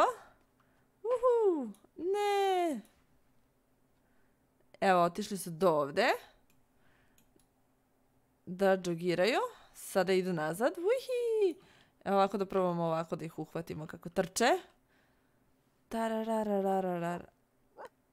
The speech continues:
Ralf je srećan, on baš obožava da trči. Pogledajte ovo. Uii. Baš dobro izgleda. A mogu da ih uzumiram. Ovo je maksimalno što mogu da ih uzumiram i špioniram. <laughs> Osjećam se kao tajni agent.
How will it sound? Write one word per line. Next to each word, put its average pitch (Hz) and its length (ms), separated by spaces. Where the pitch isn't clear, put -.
Ralf 262 400
je 262 120
srećan, 214 560
on 269 160
baš 240 180
obožava 196 420
da 156 100
trči. - 520
Pogledajte 196 400
ovo. 175 180
Uii. 392 1200
Baš 220 160
dobro 202 260
izgleda. 175 460
A - 60
mogu 196 160
da 196 80
ih 185 120
uzumiram. 190 540
Ovo 214 140
je 196 60
maksimalno 180 540
što 185 140
mogu 185 200
da 175 60
ih 170 140
uzumiram 180 440
i - 60
špioniram. - 600
<laughs> 311 680
Osjećam 220 260
se - 120
kao 190 140
tajni 175 260
agent. 180 340